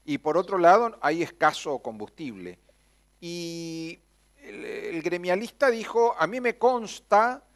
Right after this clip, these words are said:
que la empresa no está recibiendo el dinero que necesita para ambas cosas". Es decir, eh, bueno, eh, la verdad que no sabemos a quién echarle la culpa o a quién mirar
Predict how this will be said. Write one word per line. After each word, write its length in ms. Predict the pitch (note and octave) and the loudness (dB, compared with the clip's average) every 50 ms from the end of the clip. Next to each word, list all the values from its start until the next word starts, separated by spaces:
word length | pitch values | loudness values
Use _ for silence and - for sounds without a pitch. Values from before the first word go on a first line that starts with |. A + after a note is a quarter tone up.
| _ _ _ _ _ _ | _ _ _ _ _ _
que 340 | - D#3+ D#3 F3+ F#3+ - _ _ _ _ _ _ _ _ _ _ _ _ _ _ _ _ _ _ | -2 0 0 0 -2 -4 _ _ _ _ _ _ _ _ _ _ _ _ _ _ _ _ _ _
la 160 | - D3+ D3 D3 | 2 4 4 4
empresa 500 | C#3+ C#3+ - - F3 G3 F#3+ - F#3 E3+ | 4 2 0 0 0 0 0 0 -2 -2
no 100 | F3 G3 | -2 -4
está 220 | F3 - - G#3 | -2 4 4 4
recibiendo 720 | G#3+ G#3+ G3 - - D#3 C#3 D3 E3 F#3 G3 G#3 G3+ F#3+ | 4 4 0 -4 -6 -8 -6 -4 -4 -4 -4 -4 -2 -2
el 100 | F3 D#3 | -2 -2
dinero 520 | C#3 C#3 C#3 C#3+ E3+ G3+ G#3 G3 - _ _ | -4 -8 -6 -4 -2 -2 -2 -2 -6 _ _
que 360 | - D#3+ E3 F3 F#3 F#3+ - _ _ _ _ _ _ _ _ _ _ _ _ _ _ _ _ _ | -2 0 0 2 0 0 -4 _ _ _ _ _ _ _ _ _ _ _ _ _ _ _ _ _
necesita 920 | C3+ C3+ C#3+ D3+ D#3 - E3+ D3+ - - A3+ A3+ - _ - A#3 A#3+ A#3+ - _ _ _ _ _ _ _ _ _ _ _ _ _ _ _ _ _ _ _ | -10 -6 -4 -4 -2 -4 -4 -4 -6 -8 -8 -10 -6 _ 0 0 0 0 -6 _ _ _ _ _ _ _ _ _ _ _ _ _ _ _ _ _ _ _
para 180 | - B2 B2+ C#3+ | 2 4 4 4
ambas 240 | D#3+ D#3+ C#3+ A#2 - | 4 2 0 -2 -2
cosas". 560 | - G#2 - - - - - - - - _ _ _ _ _ _ _ _ _ _ _ _ _ | -8 -16 -16 -16 -18 -20 -20 -20 -20 -20 _ _ _ _ _ _ _ _ _ _ _ _ _
Es 80 | - D#3 | -4 -4
decir, 280 | C#3+ - E3 E3 - _ _ _ _ _ _ _ | -4 -4 -6 -8 -10 _ _ _ _ _ _ _
eh, 360 | C3 C3+ B2+ B2 B2 A#2 A2+ G#2+ G#2 G2 F2+ F2 F2 G#2 C#3+ | -10 -8 -8 -6 -6 -8 -10 -12 -16 -20 -20 _ _ _ _
bueno, 280 | F3 D3 G2 F2 - _ _ _ _ _ _ _ | -4 -4 -4 -6 -14 _ _ _ _ _ _ _
eh, 240 | B2+ A2+ A2+ A2 A2 | -14 -14 -12 -12 -6
la 160 | A2+ A#2+ B2+ | -4 -2 0
verdad 440 | B2+ B2 B2 C3 D#3 G3+ A#3 - - | 0 0 2 4 6 6 4 4 -2
que 160 | - E3 D3+ | -6 -6 -6
no 160 | C#3+ D#3 D#3 | -6 -8 -6
sabemos 440 | - - D3+ D3+ E3+ G3 F#3 D3+ - | -2 0 0 0 0 -4 -6 -6 -6
a 80 | C3+ A#2+ | -6 -6
quién 200 | - E3+ E3 D3+ | -6 -6 -8 -6
echarle 360 | C3+ - - D#3 D#3 C#3+ C3+ | -6 0 0 0 0 2 0
la 120 | A#2+ A2+ | 0 0
culpa 300 | - - D4 C#4 A3+ E3+ | -2 -4 -10 -6 -2 0
o 120 | B2+ A#2+ A2+ | 2 2 2
a 100 | G#2+ - | 2 0
quién 220 | - F3+ E3 D#3 | -2 -6 -4 -4
mirar 540 | C#3+ C3+ C3+ D3+ E3+ F3 E3 E3 F3 E3 | -6 4 8 10 10 10 8 6 0 -6